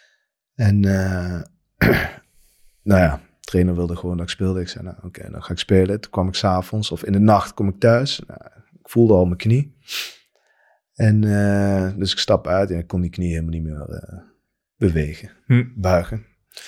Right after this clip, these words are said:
Speaker 1: Nou, bleek er, eh, achteraf een schroefje of zo, of de kop van de schroef bleef,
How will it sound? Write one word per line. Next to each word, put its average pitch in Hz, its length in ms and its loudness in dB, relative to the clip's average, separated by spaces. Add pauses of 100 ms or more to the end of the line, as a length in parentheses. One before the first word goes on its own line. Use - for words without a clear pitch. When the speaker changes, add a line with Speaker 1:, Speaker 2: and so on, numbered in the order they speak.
(420)
Speaker 1:
Nou, 85 180 2
bleek 98 260 4
er, 95 160 -6
eh, 92 600 -4 (520)
achteraf 92 580 -8
een 87 100 -14
schroefje - 400 -6
of 90 80 -10
zo, 87 160 -12
of 87 100 -14
de - 80 -20
kop - 180 -10
van 104 120 -10
de 90 80 -4
schroef - 360 -10
bleef, 92 280 -4